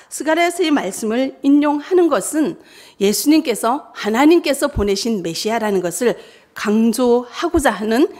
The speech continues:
그런 의도가 있다는 것을 알 수가 있습니다. 또한 오늘 본문에 보시면은 예수님께서는 스스로의 신분을 말씀하십니다. 이십일 장 앞부분에 보면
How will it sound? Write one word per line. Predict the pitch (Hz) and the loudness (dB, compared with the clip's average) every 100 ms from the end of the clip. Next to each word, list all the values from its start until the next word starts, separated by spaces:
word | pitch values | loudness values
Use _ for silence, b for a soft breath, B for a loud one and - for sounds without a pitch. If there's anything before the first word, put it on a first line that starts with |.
| - | -14
그런 | - 208 202 | -4 0 0
의도가 | 196 190 233 269 | -2 -4 2 0
있다는 | 262 233 214 | 2 -2 0
것을 | 190 190 233 320 B B _ | -2 0 0 0 B B _
알 | - 185 | -10 -6
수가 | 185 226 | -2 2
있습니다. | 226 226 196 180 180 170 165 - _ _ B B - | 2 2 2 2 2 0 -4 -10 _ _ B B 0
또한 | 294 320 | 2 4
오늘 | 285 339 381 | 4 4 4
본문에 | 381 185 226 285 | 0 -2 -4 -6
보시면은 | 240 214 202 220 294 165 B B | -6 -10 -8 -4 -4 -6 B B
예수님께서는 | 208 208 208 285 285 233 254 240 | -4 -2 0 0 2 -2 -2 -4
스스로의 | 269 - 392 359 311 320 | -2 0 0 0 2 2
신분을 | 359 - 427 403 233 226 403 | 2 2 2 2 0 0 -2
말씀하십니다. | 226 208 - 202 269 - 294 208 156 160 - B B B | -4 -8 -6 -6 -6 0 0 0 -2 -6 -8 B B B
이십일 | 233 302 302 | -4 -2 0
장 | 330 330 320 | 0 -2 -4
앞부분에 | 247 - - 294 302 247 | -10 -10 -8 -4 -4 -4
보면 | 202 190 277 196 | -4 -4 -4 -4